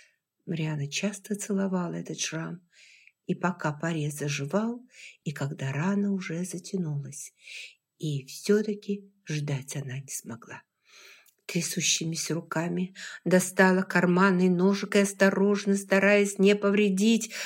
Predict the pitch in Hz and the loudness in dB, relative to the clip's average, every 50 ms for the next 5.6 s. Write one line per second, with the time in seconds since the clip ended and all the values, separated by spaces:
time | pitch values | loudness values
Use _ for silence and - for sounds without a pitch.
0 | - - _ _ - 175 175 170 160 170 - 147 175 185 175 175 175 - - 151 | -10 -12 _ _ 2 2 2 0 -4 -4 -2 0 0 0 0 -2 -6 -8 -10 -6
1 | - - - 143 135 131 _ - - _ _ _ _ _ _ - - - - _ | -6 -4 -4 -4 -6 -8 _ -18 -20 _ _ _ _ _ _ -20 -20 -20 -12 _
2 | - 160 190 180 165 175 165 170 170 151 147 139 135 143 - - - - _ - | -2 2 2 2 2 2 0 0 0 0 -2 -6 -8 -8 -12 -16 -16 -14 _ -6
3 | - - 190 190 190 - - 262 269 233 180 151 143 - - - 156 160 165 160 | -2 0 0 0 0 0 -2 0 0 0 0 -2 -4 -4 -2 -2 0 2 2 2
4 | 160 156 156 156 165 156 - - - 160 - - 156 156 156 151 - - 165 160 | 0 0 0 -2 -2 -4 -4 -4 -4 -4 -2 0 0 0 -2 -2 -2 -4 -4 -4
5 | - - 214 262 269 220 185 - - 147 143 | -4 -4 -2 -2 -2 -2 -4 -4 -6 -8 -8